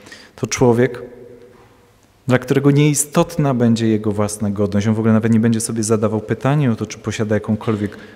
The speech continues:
godność. Dla niego nieważne są wartości, cnoty. Co więcej, w tej wizji antropologicznej taki człowiek ma nawet te wszystkie cnoty i wartości w pogardzie.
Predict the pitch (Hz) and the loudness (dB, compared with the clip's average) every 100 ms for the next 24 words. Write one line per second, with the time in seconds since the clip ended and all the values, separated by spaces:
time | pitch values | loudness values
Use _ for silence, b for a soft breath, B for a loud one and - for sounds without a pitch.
0 | B 104 113 110 101 98 - - - - | B -2 0 2 0 -6 -8 -12 -12 -14
1 | - 113 123 120 123 117 127 135 135 113 | -4 0 0 2 2 2 0 0 -2 -4
2 | - 110 - B B B 123 104 - 113 | -4 -4 -6 B B B 0 0 -2 -2
3 | 110 - - - - - 113 110 110 - | -2 -8 -12 -16 -10 -2 -2 -2 -4 -2
4 | 143 143 139 - - - B B B B | 2 2 0 -6 -12 -14 B B B B
5 | B B B - 127 110 123 123 117 113 | B B B -2 0 2 0 2 0 0
6 | 113 117 113 110 110 117 - - - 117 | -4 -4 -2 -2 -2 -2 -2 -8 0 0
7 | - 139 - 131 131 143 143 - - 123 | 0 -6 2 2 4 0 -4 -12 -4 0
8 | 117 117 123 120 - 117 - 120 - 113 | 2 2 0 -6 -12 -10 -6 -4 -4 -4
9 | - 123 110 127 120 113 107 - 113 - | 2 4 2 -2 -2 -4 -6 -8 -10 -4
10 | 107 139 160 110 107 | -2 -2 -4 -6 -8